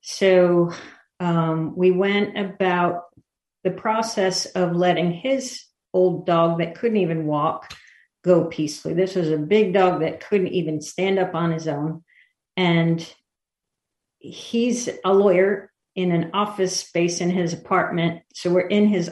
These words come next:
office. So I see all his law stuff on his computers and everywhere. Um, and so I'm injecting the final solution while the pet's very comfortably relaxed. And as soon as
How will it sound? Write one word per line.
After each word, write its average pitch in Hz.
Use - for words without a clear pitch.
office. 180
So 165
I 175
see 180
all 196
his 180
law 185
stuff 165
on 160
his 151
computers 180
and 165
everywhere. 156
Um, 156
and 160
so 151
I'm 165
injecting 180
the 170
final 214
solution 185
while 175
the 175
pet's 175
very 185
comfortably 180
relaxed. 170
And 190
as 190
soon 294
as 185